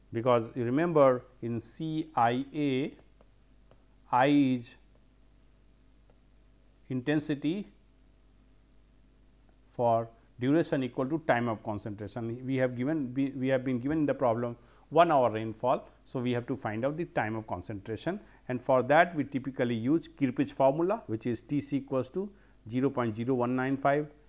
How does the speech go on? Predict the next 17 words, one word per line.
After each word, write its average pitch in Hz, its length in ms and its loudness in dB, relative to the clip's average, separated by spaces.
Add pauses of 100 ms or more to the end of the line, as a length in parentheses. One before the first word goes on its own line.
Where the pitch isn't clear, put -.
(140)
L 131 140 0
to 131 80 -4
the 131 140 0
power 117 220 2
point 110 260 -4
seven 139 280 -4
seven, 131 320 -6 (340)
S 151 160 0
to - 100 -6
the 120 120 -4
power 113 260 0
minus 110 540 -4 (300)
zero 113 200 -4
point 156 340 -6
three 117 320 -6
eight 131 140 -10
five. 85 280 -6